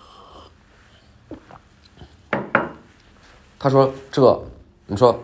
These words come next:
你就说，我在打铁花。”他说：“我在干那个。”那个是什么呢？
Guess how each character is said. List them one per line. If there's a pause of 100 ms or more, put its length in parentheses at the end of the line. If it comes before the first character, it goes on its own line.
(140)
你
就
说， (420)
我
在
打
铁
花。” (960)
他
说 (180)
：“我
在
干
那
个。”
那
个
是
什
么
呢？